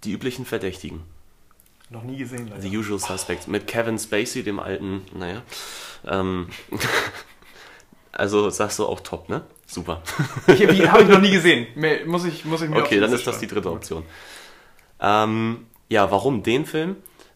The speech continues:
Speaker 1: Ähm, ich feier das Konzept, es gibt einen Twist am Ende und Kevin Spacey ist, mal abgesehen davon, was er sonst macht, ähm, einfach ein geiler Schauspieler.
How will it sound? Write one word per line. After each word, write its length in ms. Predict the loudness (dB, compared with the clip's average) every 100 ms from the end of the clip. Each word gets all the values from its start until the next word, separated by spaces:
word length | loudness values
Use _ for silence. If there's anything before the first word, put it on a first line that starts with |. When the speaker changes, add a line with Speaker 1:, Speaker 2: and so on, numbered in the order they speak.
| -6
Speaker 1:
Ähm, 180 | -4 -4
ich 100 | -2
feier 180 | -2 -2
das 120 | -4
Konzept, 440 | -8 -6 -4 -4
es 120 | -8 -8
gibt 140 | -8
einen 120 | -10
Twist 340 | -8 -6 -4 -6
am 160 | -6
Ende 420 | -6 -6 -6 -8 -12 _ _ _ _
und 960 | -2 0 0 -2 -4 -6 -8 -10 -14 -16 _ -10
Kevin 280 | -8 -8
Spacey 560 | -8 -6 -4 -4 -6 -6
ist, 420 | -6 -6 -10 -12 _ _ -16
mal 200 | -6 -6
abgesehen 300 | -4 -6 -4
davon, 220 | -4 -6
was 140 | -8
er 100 | -8
sonst 280 | -8 -8 -8
macht, 400 | -8 -8 -10 -14
ähm, 460 | -10 -8 -8 -10 -12 -16 _ _ _ -8
einfach 280 | -6 -6 -10
ein 80 | -8
geiler 260 | -6 -8
Schauspieler. 520 | -10 -12 -12 -14 -16